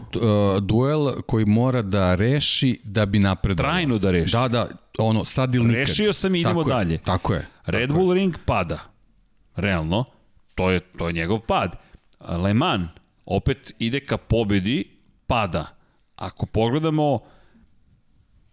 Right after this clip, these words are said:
Speaker 2: ajde, jedinu pobedu Joana Mira, Mir se probio tako što je grešku napravio Rins.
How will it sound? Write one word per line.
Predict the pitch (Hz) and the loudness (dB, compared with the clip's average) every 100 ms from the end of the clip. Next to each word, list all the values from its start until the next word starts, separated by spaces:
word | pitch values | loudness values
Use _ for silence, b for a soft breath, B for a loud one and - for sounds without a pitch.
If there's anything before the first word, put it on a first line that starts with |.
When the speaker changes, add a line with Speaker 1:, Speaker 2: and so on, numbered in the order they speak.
| _ _ _ _ _ - - | _ _ _ _ _ -20 -6
Speaker 2:
ajde, | 104 95 - - 92 110 | -2 -2 -4 -12 -10 -4
jedinu | 107 113 135 | -2 0 -2
pobedu | - 143 143 120 | 0 0 2 0
Joana | 104 113 107 | 0 0 2
Mira, | 95 98 82 95 - _ _ | 2 2 2 0 -4 _ _
Mir | 87 101 | -4 -2
se | 104 127 | -2 -2
probio | - 101 104 | 0 0 0
tako | 117 92 - 98 | -2 -4 -6 -8
što | - 104 | -4 -2
je | |
grešku | 87 87 85 - 104 | -2 -2 -4 -4 -4
napravio | 82 - 98 107 | -2 -2 0 0
Rins. | 160 156 - | 0 -4 -8